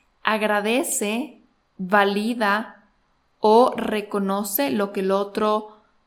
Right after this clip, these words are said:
está sintiendo, lo que el otro está haciendo, lo que el otro está diciendo o sintiendo. Es la primera parte.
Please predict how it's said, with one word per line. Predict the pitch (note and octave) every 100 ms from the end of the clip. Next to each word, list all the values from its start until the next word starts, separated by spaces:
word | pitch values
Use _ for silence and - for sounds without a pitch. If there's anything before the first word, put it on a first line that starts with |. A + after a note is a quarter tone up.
| _
está | G#3+ G#3
sintiendo, | F#3+ G#3 G3+ D4 D#4 D4 D4 C4+
lo | G#3
que | G3
el | F#3+
otro | F#3+ G3
está | G3+ G3+ G3
haciendo, | G#3 - D4 C#4+ C#4 C#4 C#4 C#4
lo | G#3+
que | G#3
el | G3
otro | G3 G3+ G3+
está | G3 - G3 F#3+ G3 G3 - - _ _ _ _
diciendo | F#3+ G3+ G#3 - C#4 D#4+ B3+ A3+ G4+ - - _ _ _ _ _
o | A#3+
sintiendo. | B3 A3 G3+ G#3 C4+ C#4 A3 E4+ - _ _ _ _ _ _ _ _ _
Es | - A3+
la | A3
primera | G3+ G3 F#3+
parte. | F#3 G3 C#4 G4+ -